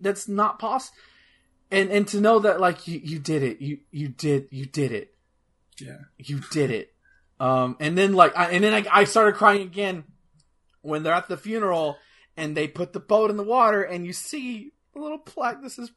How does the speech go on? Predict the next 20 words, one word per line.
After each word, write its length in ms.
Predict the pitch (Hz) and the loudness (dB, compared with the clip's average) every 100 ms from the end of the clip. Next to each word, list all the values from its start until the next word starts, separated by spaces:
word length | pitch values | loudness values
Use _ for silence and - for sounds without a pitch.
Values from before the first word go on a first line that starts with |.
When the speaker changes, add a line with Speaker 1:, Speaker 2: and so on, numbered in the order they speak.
| - _ | -20 _
Speaker 1:
that 140 | 196 202 | -16 -12
Tony 240 | 254 226 | -10 -10
Stark 280 | 226 - 233 | -8 -6 -4
has 200 | 214 220 | -2 0
a 80 | 208 | 0
heart 340 | 226 202 202 | 4 4 2
from 200 | - 220 | -8 -6
Iron 280 | 202 208 208 | -6 -6 -8
Man 200 | 190 196 | -8 -4
Speaker 2:
Yep. 120 | 226 | -2
Speaker 1:
one. 220 | 285 240 - 262 _ _ _ - | -2 -4 -14 -20 _ _ _ -6
It's 200 | 247 240 | -4 -2
Speaker 2:
That's 140 | 151 | 0
Speaker 1:
like, 80 | 180 | 2
Speaker 2:
where 80 | 165 | 2
Pepper, 380 | 165 156 156 151 | 4 2 4 6
like, 220 | 143 135 | 4 4
saved 380 | - 143 139 135 | 2 2 4 4
it 200 | 139 131 | 2 0
and, 460 | 147 131 127 131 | -2 -4 -4 -8